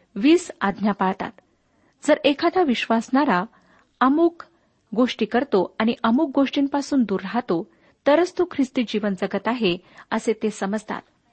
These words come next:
पुढचं वचन पहा, काय सांगतं, सोळावं वचन, "आज्ञा पालनाकरिता ज्याला तुम्ही स्वतःस गुलाम असे समर्पण करिता, ज्याची आज्ञा तुम्ही मानता, त्याचे तुम्ही गुलाम आहात. ज्याचा परिणाम मरण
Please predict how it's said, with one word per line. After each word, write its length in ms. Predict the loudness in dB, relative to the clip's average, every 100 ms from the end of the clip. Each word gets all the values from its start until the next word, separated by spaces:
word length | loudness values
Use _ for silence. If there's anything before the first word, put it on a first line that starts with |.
| _ _ _
पुढचं 240 | -4 0 -2
वचन 260 | -2 -2
पहा, 200 | -2 -2
काय 200 | 0 0
सांगतं, 300 | 2 0 0
सोळावं 420 | 0 0 0 -2
वचन, 280 | -4 -2 -2 -4 _ _ -20 _
"आज्ञा 340 | 0 2 2 2
पालनाकरिता 720 | 4 2 2 2 0 2 0
ज्याला 300 | 2 2 2
तुम्ही 280 | 2 2 2
स्वतःस 500 | 0 -2 0 -2 -2
गुलाम 340 | 0 2 2 0
असे 220 | -2 -2
समर्पण 540 | -2 0 -2 0 -2 -2
करिता, 440 | -2 0 0 -2 -6 _ _ _ -4 0
ज्याची 300 | 0 0 -2 0
आज्ञा 320 | 0 0 0
तुम्ही 180 | 0 2
मानता, 420 | 2 2 2 0 -2 _ _ _ -2
त्याचे 220 | 0 0
तुम्ही 240 | 2 2
गुलाम 400 | 2 0 2 -2
आहात. 280 | -4 -8 -12 _ _ _ -2
ज्याचा 280 | 0 2 0
परिणाम 540 | 0 2 4 4 4
मरण 280 | 2 2 2